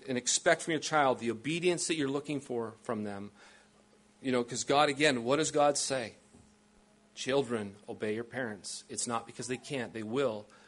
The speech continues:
but it requires that you do on your hand, train up the child in the way they should go.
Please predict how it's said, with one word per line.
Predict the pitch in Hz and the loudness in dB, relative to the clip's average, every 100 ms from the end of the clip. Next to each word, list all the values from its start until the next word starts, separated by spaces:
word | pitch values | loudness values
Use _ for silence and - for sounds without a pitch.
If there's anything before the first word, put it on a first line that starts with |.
| _ - | _ -6
but | 123 | -4
it | 120 | -4
requires | 113 - 143 135 113 | -6 2 4 4 0
that | |
you | 110 131 | -6 -2
do | 127 | -2
on | 120 | 0
your | 131 | -2
hand, | 123 110 104 | -4 -8 -8
train | - 135 139 | -2 0 0
up | 131 - | -2 -6
the | |
child | 131 - 131 123 113 | -6 -6 -4 -4 -6
in | 107 | -6
the | |
way | 107 117 | -6 -6
they | 117 | -6
should | 117 - 110 | -8 -10 -8
go. | 120 110 | -8 -10